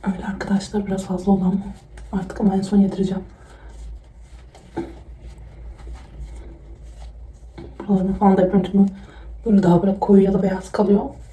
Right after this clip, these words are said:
Öyle, bu arada siz ne yapıyorsunuz? Sizin gününüz nasıl geçiyor?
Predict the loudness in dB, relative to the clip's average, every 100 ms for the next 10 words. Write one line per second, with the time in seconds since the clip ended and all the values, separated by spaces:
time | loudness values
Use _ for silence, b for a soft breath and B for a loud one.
0 | -16 -14 -14 B B B 4 6 8 6
1 | 2 2 8 8 8 4 6 6 6 8
2 | 10 10 10 8 6 4 0 0 -2